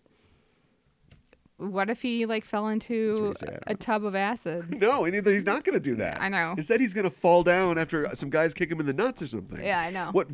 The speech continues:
Speaker 2: what really depresses me about this is, and of course, I think it just goes without saying that, is this the era where we want to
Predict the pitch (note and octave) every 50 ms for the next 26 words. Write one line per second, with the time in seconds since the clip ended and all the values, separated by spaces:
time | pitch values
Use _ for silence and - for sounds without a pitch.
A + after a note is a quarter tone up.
0 | - - - D3+ G3 - E3 D#3+ G#3+ B3 C#4 C4+ A3+ - - - - - _ -
1 | C3 - C3 - D#3+ D3+ D3 C#3+ C3+ A#2 G#2+ A2+ G#2 F#2 F2 F#2 F2 E2+ - -
2 | E2+ E2 - - - F2 E2+ D#2+ E2+ E2+ - - A#2 A#2 - - - C#3+ B2+ A#2+
3 | A#2 - - - - _ _ _ _ _ _ _ _ _ _ _ _ _ _ _
4 | _ - - B2+ A#2 A#2 B2+ A2+ A2 - - F#2+ F2+ - G2+ F#2+ F#2 F#2+ F2+ F2
5 | D2+ - - C3+ C3+ B2 A#2+ A#2 A2 G2+ F2 E2+ E2 E2 D#2+ - - _ - -
6 | - _ _ _ _ _ _ _ _ _ - _ _ _ _ - - - - -
7 | - F3 F3+ E3+ F3 - E4 E4+ D#4+ - - - - - - - _ _ _ _
8 | _ _ _ _ _ _ _ _ _ _ _ - - D3 F3 D#3 - D3+ D#3 D3+
9 | D3+ D#3 D3+ D3+ D#3 D#3 C3 A2+ B2 B2 A#2+ A#2 C3+ C#3 D3 D3 C3+ C3+ B2+ B2
10 | A#2 - _ - - C3 A#2+ A2+ A2 G#2+ G2+ G2+ G#2 G#2